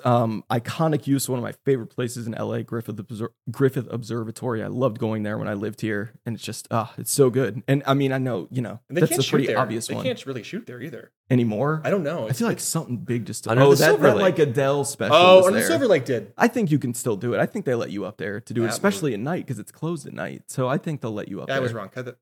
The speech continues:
Speaker 2: edit it in post. I was wrong.
Speaker 1: Edit in
Speaker 2: Yeah.
Speaker 1: post. Okay,
Speaker 2: Okay.
Speaker 3: Rub
Speaker 1: great.
Speaker 3: Dean's head.
Speaker 1: All right,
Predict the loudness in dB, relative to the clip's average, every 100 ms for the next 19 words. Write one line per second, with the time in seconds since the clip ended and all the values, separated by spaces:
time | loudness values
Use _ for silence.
0 | _ -8 -8 -10 -14 -20 -18 -20 -18 -12
1 | -6 -4 -4 -6 -8 -8 -8 0 4 4
2 | 0 -4 -4 -4 -6 -6 _ _ 6 8
3 | 8